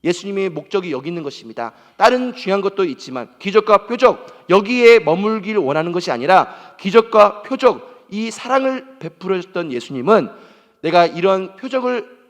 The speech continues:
행했느니 너희를 보았느냐? 나는 인간의 몸으로 왔지만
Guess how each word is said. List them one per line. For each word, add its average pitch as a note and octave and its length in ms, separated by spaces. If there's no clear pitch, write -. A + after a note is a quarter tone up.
행했느니 F#3+ 560
너희를 D#3+ 340
보았느냐? D3 760
나는 B2+ 400
인간의 G#3+ 400
몸으로 D#3+ 340
왔지만 A#2+ 540